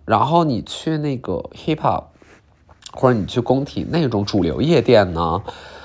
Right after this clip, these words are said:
嗯，主流夜店，那最大的特点就是什么呀？最大特点那就是很主流啦，嗯，就是大家长得都一样，对吧？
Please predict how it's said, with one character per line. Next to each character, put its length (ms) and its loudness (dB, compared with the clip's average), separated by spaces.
嗯， 380 0
主 160 4
流 140 4
夜 180 4
店， 360 2
那 420 2
最 260 4
大 140 4
的 80 6
特 140 -2
点 160 4
就 100 4
是 60 2
什 140 0
么 80 -2
呀？ 140 4
最 120 0
大 100 4
特 180 0
点 180 2
那 100 -2
就 140 0
是 60 2
很 160 -4
主 160 0
流 180 2
啦， 320 2
嗯， 560 6
就 280 4
是 640 6
大 140 4
家 120 2
长 200 0
得 60 -8
都 160 2
一 80 2
样， 400 2
对 140 2
吧？ 220 0